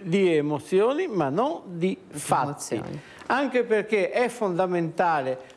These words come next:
Speaker 1: per gli imprenditori, ma anche per i cittadini, sapere quale sarà il futuro, sapere se possono permettersi o meno di fare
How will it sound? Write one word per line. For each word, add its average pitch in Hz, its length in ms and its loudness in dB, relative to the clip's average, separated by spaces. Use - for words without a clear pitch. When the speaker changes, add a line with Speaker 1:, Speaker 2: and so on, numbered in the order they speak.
Speaker 1:
per 233 140 4
gli 226 80 -2
imprenditori, 202 800 0
ma 170 180 0
anche 214 260 0
per 165 200 0
i 147 100 0
cittadini, 156 760 0
sapere 277 920 0
quale 247 340 2
sarà 202 320 0
il 196 140 -2
futuro, 143 720 0
sapere 233 720 0
se 190 180 -6
possono 214 600 0
permettersi 180 840 0
o 165 120 4
meno 180 380 2
di 147 120 -2
fare 156 600 0